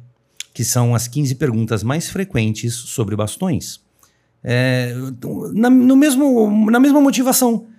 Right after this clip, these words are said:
né? Me perguntavam como limpavam, mas tinha aquela pilha de outras perguntas no mesmo assunto,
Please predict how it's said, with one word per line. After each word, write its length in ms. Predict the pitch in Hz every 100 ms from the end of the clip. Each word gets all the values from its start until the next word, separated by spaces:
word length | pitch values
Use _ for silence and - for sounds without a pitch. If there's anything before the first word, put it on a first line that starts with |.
| _
né? 120 | 165 170
Me 100 | 175
perguntavam 480 | 185 180 175 175 180
como 220 | 185 180
limpavam, 540 | 180 143 214 269 208
mas 300 | 147 139 120
tinha 300 | - - 175
aquela 220 | 120 135
pilha 460 | 113 - 233 254 190
de 120 | 120
outras 260 | 131 123 120
perguntas 460 | 131 117 123 120
no 80 | 110
mesmo 260 | 120 113 135
assunto, 360 | 139 170 196